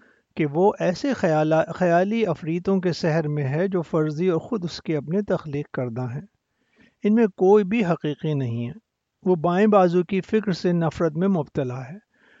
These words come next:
جب بھی اسے ایسے خیالی افریتوں کا سامنا ہوتا ہے، چاہے اس کے بیانیے میں اس کا تناظر نہ بھی ہو، وہ فوراً ان سے نفرت، خوف اور گھن میں قے کرنے لگتا ہے۔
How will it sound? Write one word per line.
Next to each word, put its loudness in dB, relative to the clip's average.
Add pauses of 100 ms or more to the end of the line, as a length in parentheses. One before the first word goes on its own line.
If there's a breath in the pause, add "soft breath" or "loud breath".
(260 soft breath)
جب 2
بھی 0
اسے 2
ایسے 4
خیالی 2
افریتوں -2
کا 0
سامنا -2
ہوتا 2
ہے، 0 (360 soft breath)
چاہے 2
اس -2
کے 2
بیانیے 0
میں 0
اس -2
کا 0
تناظر 0
نہ 2
بھی 4
ہو، 2 (340 soft breath)
وہ -2
فوراً 4
ان 0
سے 0
نفرت، 0 (220)
خوف 2 (100)
اور 0 (100)
گھن 2
میں -2
قے 2
کرنے -2
لگتا -10
ہے۔ -18